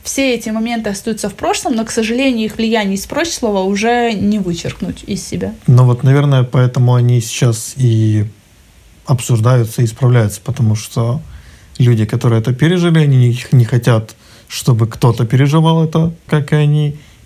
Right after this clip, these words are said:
Speaker 2: и также они не хотят, чтобы их дети не переживали это. Поэтому эти вопросы и поднимаются, и как-то выставляются в негативном свете,
Speaker 1: Мгм.
Speaker 2: только в негативном.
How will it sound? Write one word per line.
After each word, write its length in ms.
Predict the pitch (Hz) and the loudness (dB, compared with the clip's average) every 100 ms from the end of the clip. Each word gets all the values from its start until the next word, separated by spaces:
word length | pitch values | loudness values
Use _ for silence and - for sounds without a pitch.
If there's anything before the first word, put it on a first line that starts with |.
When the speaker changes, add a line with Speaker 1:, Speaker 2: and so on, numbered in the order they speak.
| - | -2
Speaker 2:
и 400 | 143 147 147 131 - _ | 2 4 4 0 -4 _
также 300 | - 127 131 | 0 2 4
они 140 | 143 127 | 4 4
не 80 | 113 | 2
хотят, 280 | 110 135 127 | 0 0 0
чтобы 320 | - 117 123 | 0 2 2
их 160 | 117 | 2
дети 280 | 107 107 - | 2 0 0
не 100 | 147 | -4
переживали 500 | - 131 131 131 139 156 | -2 -2 -2 -2 -4 -6
это. 160 | 165 - - - - _ | -8 -12 -16 -20 -20 _
Поэтому 720 | - 120 127 131 117 117 117 120 - | 0 0 2 2 2 0 -4 -6 -4
эти 240 | 135 113 117 | 0 0 0
вопросы 400 | 110 127 117 127 | 0 0 -2 -2
и 20 | |
поднимаются, 640 | 127 117 113 135 135 - 131 | 0 0 2 2 0 -2 -2
и 40 | |
как-то 420 | - 117 - 147 160 - - | -2 -4 -2 -4 -4 -8 -4
выставляются 600 | 110 - 120 117 110 113 | 0 2 4 2 0 -4
в 220 | 104 - | -4 0
негативном 560 | 131 117 113 131 110 113 | 2 4 2 0 0 -2
свете, 380 | - 160 165 160 - | -4 -4 -4 -6 -6
Speaker 1:
Мгм. 80 | - | 0
Speaker 2:
только 280 | 120 110 113 | 2 2 2
в 40 | |
негативном. 580 | 110 107 107 123 120 123 | 2 2 0 -2 -2 -4